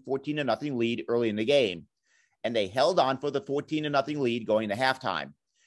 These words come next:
In the second half, Minnesota could only muster a touchdown and a safety as the Illini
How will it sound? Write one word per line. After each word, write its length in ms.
In 220
the 100
second 380
half, 360
Minnesota 440
could 200
only 280
muster 520
a 80
touchdown 540
and 120
a 40
safety 520
as 280
the 120
Illini 640